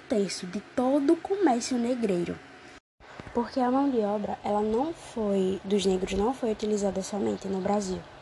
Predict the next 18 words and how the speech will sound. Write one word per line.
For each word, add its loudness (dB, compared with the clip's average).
mas 2
a 0
quantidade -2
da -4
mão 0
de 2
obra 4
utilizada 0
pra -6
aqui, -2
pro 0
continente 0
americano, -2
mas -2
especificamente -6
no 0
nosso 0
país, -2